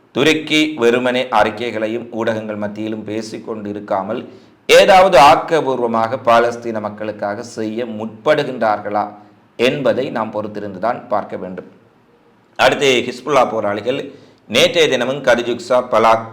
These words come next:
ராக்கெட்டுகள் மூலம் மிகப்பெரிய தாக்குதலை வடக்கு ஸ்டேலுக்குள் நடத்தியிருக்கின்றார்கள். அல்லாலம் தளம், கிரியாத் சோம்னா நகரம், அஹ், மற்றும் பல்வேறுபட்ட பகுதிகளின் மிலிஷியாட் பகுதி போன்ற பலவற்றின் மீது ராக்கெட்டுகள், ஏவுகணைகள், ஆளில்லா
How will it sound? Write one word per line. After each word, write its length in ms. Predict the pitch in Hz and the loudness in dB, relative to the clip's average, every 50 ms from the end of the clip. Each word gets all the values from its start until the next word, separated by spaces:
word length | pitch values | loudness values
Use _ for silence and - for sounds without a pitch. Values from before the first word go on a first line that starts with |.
| - | -2
ராக்கெட்டுகள் 540 | - 113 107 107 110 110 110 113 107 110 107 | 2 2 2 2 0 -4 -8 -8 -8 -8 -8
மூலம் 260 | 101 101 113 123 123 | -6 -4 -4 -4 -2
மிகப்பெரிய 560 | 123 123 123 156 - - 143 127 120 117 - | -4 -2 -2 -2 -2 -2 -2 -2 -2 -4 -4
தாக்குதலை 520 | - 104 98 95 - - 98 101 101 110 123 117 - - - - _ _ _ _ - | -4 -4 -4 -4 -6 -8 -10 -6 -6 -6 -6 -6 -10 -14 -20 -20 _ _ _ _ -2
வடக்கு 400 | 107 107 117 131 135 135 - 127 | 2 4 6 6 4 2 0 -6
ஸ்டேலுக்குள் 520 | 107 - 123 113 107 104 104 104 107 104 | -6 -4 -4 -4 -4 -4 -6 -8 -8 -8
நடத்தியிருக்கின்றார்கள். 840 | 101 98 104 101 107 104 98 98 - 101 101 98 98 95 95 104 117 117 | -6 -8 -8 -8 -8 -10 -12 -12 -14 -12 -10 -8 -6 -6 -6 -8 -10 -4
அல்லாலம் 520 | 120 123 113 110 110 104 104 104 104 104 101 | 0 0 2 4 4 2 2 0 -2 -4 -6
தளம், 320 | 101 101 104 107 113 120 123 - - | -6 -6 -6 -6 -6 -8 -12 -14 -10
கிரியாத் 340 | - 104 107 107 107 107 - | -2 2 2 4 2 2 -2
சோம்னா 300 | - 104 101 101 98 98 | -8 -10 -10 -8 -10 -10
நகரம், 400 | 95 98 95 95 98 107 117 131 131 - - - - _ _ _ | -10 -8 -8 -4 -4 -2 -2 -4 -6 -12 -16 -20 -20 _ _ _
அஹ், 160 | - 123 135 143 | 2 4 4 4
மற்றும் 260 | 147 147 156 151 123 | 4 2 0 0 2
பல்வேறுபட்ட 640 | - 135 160 190 208 220 214 190 175 160 151 123 131 120 - | 4 4 4 6 4 4 4 4 2 0 0 2 2 0 2
பகுதிகளின் 520 | - 123 117 123 127 127 123 120 117 113 | 2 2 2 4 4 2 2 2 2 0
மிலிஷியாட் 480 | 110 107 104 104 - 123 131 131 127 - - - - - | -2 -4 -6 0 4 6 6 6 4 2 -4 -14 -14 -6
பகுதி 320 | - 107 107 107 104 104 | -4 -4 -2 -2 -4 -8
போன்ற 260 | 104 104 104 104 101 98 | -8 -8 -8 -8 -8 -6
பலவற்றின் 500 | 98 98 104 104 101 101 101 98 98 95 | -6 -4 -4 -4 -4 -6 -8 -12 -12 -12
மீது 260 | 95 95 92 110 135 151 - - - - - - _ _ _ _ _ | -12 -6 -2 -2 -2 -2 -2 -8 -14 -18 -20 -20 _ _ _ _ _
ராக்கெட்டுகள், 640 | - 151 156 165 160 175 165 - - 156 156 156 151 - - | 4 6 6 6 6 2 2 2 0 0 0 0 0 0 2
ஏவுகணைகள், 640 | 135 139 139 135 139 139 127 123 120 120 131 143 - - | 2 2 4 2 2 0 0 -2 -2 -2 -4 -4 0 4
ஆளில்லா 400 | 117 113 120 123 120 120 120 117 | 4 6 6 6 4 2 2 2